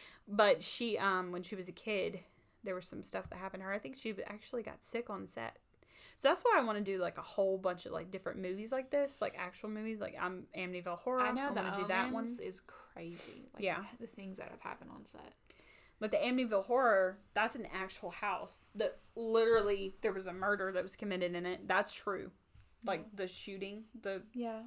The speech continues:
Speaker 1: that's true. So there's a bunch of different stuff I wanna do. But anywho,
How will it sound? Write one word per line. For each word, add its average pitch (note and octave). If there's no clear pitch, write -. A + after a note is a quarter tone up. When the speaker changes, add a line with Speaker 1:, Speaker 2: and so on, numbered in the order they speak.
Speaker 1:
that's G3+
true. -
So D4
there's D#4
a B3
bunch G#3
of G3
different F3
stuff F#3+
I F3
wanna F3+
do. F#3+
But D4
anywho, F#4